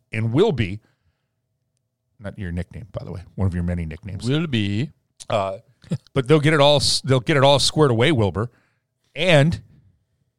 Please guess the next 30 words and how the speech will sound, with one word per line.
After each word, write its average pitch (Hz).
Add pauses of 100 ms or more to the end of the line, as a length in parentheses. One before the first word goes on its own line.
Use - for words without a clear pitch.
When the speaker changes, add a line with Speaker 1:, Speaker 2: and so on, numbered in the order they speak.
(480)
Speaker 1:
they'll 139
probably 135 (400)
be 120
right 117
back 123
at 131
the 127
top 120
of 131
the 131
division 117
before 117
long. 98 (640)
I 107
like 127
the 156
Rangers. 135
They're 117
a 107
good 120
team, 123
and 117
Peter 120
Laviolette 120 (360)
is 92
a 101
hell 104
of 110
a 107
coach, 90